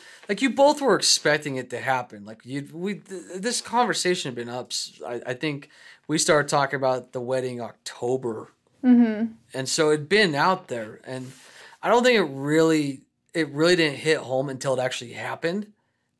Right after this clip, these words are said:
Speaker 1: And I think for everyone in the room that saw that, that, that was so cool. I think everyone went home and kinda gave their wife or spouse a little bit tighter hug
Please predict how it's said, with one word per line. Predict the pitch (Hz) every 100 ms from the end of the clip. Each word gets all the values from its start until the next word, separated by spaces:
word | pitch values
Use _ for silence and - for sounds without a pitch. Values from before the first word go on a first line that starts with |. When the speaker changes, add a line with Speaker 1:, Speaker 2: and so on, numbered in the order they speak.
| -
Speaker 1:
And | 160
I | 156
think | 151 196
for | 190 160
everyone | 180 208
in | 170
the |
room | 131 139
that | 131 117
saw | - 127
that, | 131 131
that, | 120 -
that | 170
was | 165 135
so | - - 139 139 131
cool. | - 120 104 - _ _ _ -
I |
think | 214 175
everyone | 175 170 156 143
went | 147 135
home | 127 131
and | 135
kinda | 127 135
gave | 120 123 123 117
their | 123
wife | 117 110 113 117 135 131
or | 113
spouse | - - 120 110 120 120
a |
little | 117 113
bit | 123
tighter | - 123 117 117
hug | 107 117 139